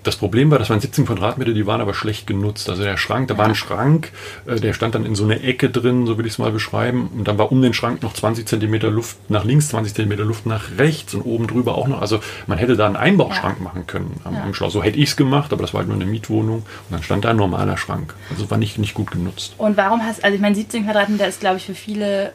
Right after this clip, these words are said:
Speaker 2: HörerInnen, die jetzt mal trotzdem schon mega klein. <laughs> Wie, wieso, hast du schon immer so klein gewohnt?
Speaker 1: Nee, ich hab auch
Speaker 2: Ja.
Speaker 1: schon mal auf hundert Quadratmetern gewohnt und hundertzehn Quadratmetern. Also das,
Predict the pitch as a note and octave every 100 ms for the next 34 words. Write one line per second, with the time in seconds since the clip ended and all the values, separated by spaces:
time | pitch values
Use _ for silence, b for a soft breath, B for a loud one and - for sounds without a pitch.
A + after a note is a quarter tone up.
0 | - G#3+ G#3+ G3+ - G#3 G#3 G3+ F#3+ -
1 | G3+ F#3+ B3 B3+ - G3 F#3+ F3+ E3+ E3+
2 | G3+ E3+ F3+ F#3+ B3+ D4 F#4+ E4 A#3+ -
3 | G#3 A#3 A#3 A3+ G#3 G#3 G3 F#3 G3+ C4
4 | C4 - B3 A#3+ A#3+ B3 - - D3 D3+
5 | G3+ D3 - C#3 B2+ A#2 - F3+ - G2+
6 | G2+ G2+ G#2 G2+ F#2+ G2 G2 F#2 F2 F#2+
7 | E2 - A#2+ A2+ G#2+ G#2 G2+ G#2+ G#2 G2+
8 | G2+ - F#2+ G2 G2 F2 F#2 F#2+ D#5+ -
9 | - - -